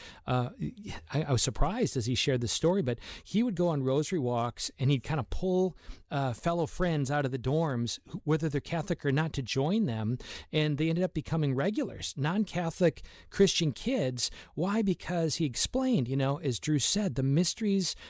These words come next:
that are in Scripture of Christ's life to go there.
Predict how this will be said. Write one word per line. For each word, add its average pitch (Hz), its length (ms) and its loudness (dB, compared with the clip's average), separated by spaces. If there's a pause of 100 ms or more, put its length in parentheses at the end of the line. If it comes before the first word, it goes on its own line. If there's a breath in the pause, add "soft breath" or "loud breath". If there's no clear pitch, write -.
(100)
that 147 120 2
are 135 80 0
in 175 220 0
Scripture 170 720 0 (180 soft breath)
of 120 140 2
Christ's 165 440 -2
life 156 360 -2
to 147 100 -6
go 160 220 0
there. 135 220 0